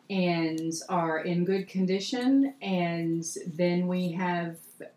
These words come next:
a, a great market for folks looking to buy those properties. So I feel like it's actually a pretty balanced market right now. So, um,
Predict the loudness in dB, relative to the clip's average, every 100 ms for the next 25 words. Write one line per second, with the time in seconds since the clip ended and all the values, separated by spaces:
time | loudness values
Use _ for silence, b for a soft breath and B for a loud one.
0 | _ -4 -2 -2 -4 0 0 2 0 0
1 | 0 -2 0 0 0 -2 -2 -2 0 -2
2 | 2 2 2 2 0 0 -2 -2 -4 -6
3 | -6 -10 -10 -6 -2 -2 -2 B B B
4 | 0 6 4 6 2 0 0 0 -2 0
5 | 2 2 0 0 0 0 0 0 0 0
6 | 0 -2 -4 -2 -2 -4 -6 -8 -12 -12
7 | -16 -16 -18 -12 -6 -4 -4 B B B
8 | B B 4 4 2